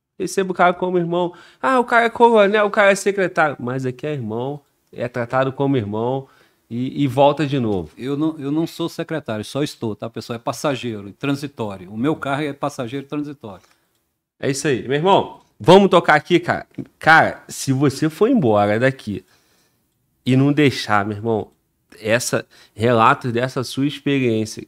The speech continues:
Speaker 1: que tu tem dentro dos, desde aqui do D F, tu falou bastante ali o ambiente de Alcaçuz, quando tu chegou, do Ceará, mas, é, tem muita coisa aqui no D F que tu não falou.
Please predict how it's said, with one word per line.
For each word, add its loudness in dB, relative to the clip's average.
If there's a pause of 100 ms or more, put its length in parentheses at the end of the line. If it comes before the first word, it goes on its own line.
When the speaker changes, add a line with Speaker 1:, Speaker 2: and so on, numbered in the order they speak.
Speaker 1:
que -12
tu -12
tem -10 (720)
dentro -4
dos, -8
desde 2
aqui -2
do -4
D -2 (260)
F, -16 (260)
tu -6
falou 0
bastante -2
ali -6 (420)
o 0
ambiente -2
de -2
Alcaçuz, -6
quando -6
tu -12
chegou, -4 (340)
do -2
Ceará, 2 (380)
mas, 2 (340)
é, 0
tem 4
muita 0
coisa 0
aqui -6
no 0
D -2
F -2
que -8
tu -6
não -2
falou. 0